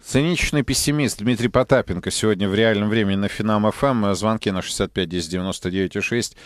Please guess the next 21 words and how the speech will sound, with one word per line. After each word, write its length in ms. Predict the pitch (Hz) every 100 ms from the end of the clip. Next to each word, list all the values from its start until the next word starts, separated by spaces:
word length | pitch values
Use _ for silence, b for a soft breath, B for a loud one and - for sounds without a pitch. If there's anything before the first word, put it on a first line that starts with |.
| B B B B
а, 320 | 92 92 90
код 200 | 92 -
Москвы 320 | 90 - 90
четыреста 420 | - 87 87 -
девяносто 340 | 87 92 - -
пять, 280 | 110 104
письма 340 | - 95 - 87
на 80 | 87
финам 320 | 95 92 85
точка 380 | 90 - - 92
эф 160 | -
эм. 100 | 110
Не 60 | 87
забываем, 500 | 87 87 95 90 87
идет 200 | 80 85
голосование. 580 | 85 85 98 104 101 87
Вы 80 | 85
согласны 480 | 95 90 90 -
с 60 | 80
Потапенко? 520 | 92 - 87 82 -
Тогда 380 | - 87 92